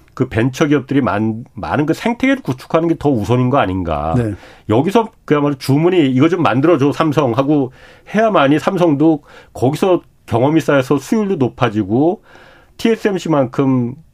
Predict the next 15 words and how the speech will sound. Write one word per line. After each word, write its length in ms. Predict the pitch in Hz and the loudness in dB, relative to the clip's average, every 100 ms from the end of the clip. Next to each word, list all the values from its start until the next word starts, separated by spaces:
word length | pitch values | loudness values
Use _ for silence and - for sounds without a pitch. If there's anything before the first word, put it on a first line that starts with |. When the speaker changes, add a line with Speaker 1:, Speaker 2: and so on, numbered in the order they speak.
| _ - | _ -6
Speaker 1:
경쟁력이 480 | 120 131 170 170 | -2 2 4 2
생기는 340 | 151 160 151 147 | 2 0 2 2
거 80 | 139 | 2
Speaker 2:
네. 60 | |
Speaker 1:
아닌가. 400 | 117 87 92 87 95 | 0 0 0 -2 -2
이걸 280 | 117 202 | -2 0
만드는 340 | 254 180 160 170 | 0 0 0 2
게 80 | 170 | 2
우선 420 | 110 127 127 127 - | 2 2 0 -2 -4
아닌가. 600 | 104 98 92 95 76 73 - - - | -2 -2 0 -2 -4 -10 -20 -20 -6
공장을 420 | - 139 165 165 | -2 2 4 2
삐까번쩍하게 640 | 170 208 185 151 151 135 | 0 0 0 2 2 2
만드는 320 | 127 101 101 101 | 2 0 0 -2
것보다. 340 | 90 85 87 | -2 0 0
Speaker 2:
네. 220 | 123 110 | 0 -4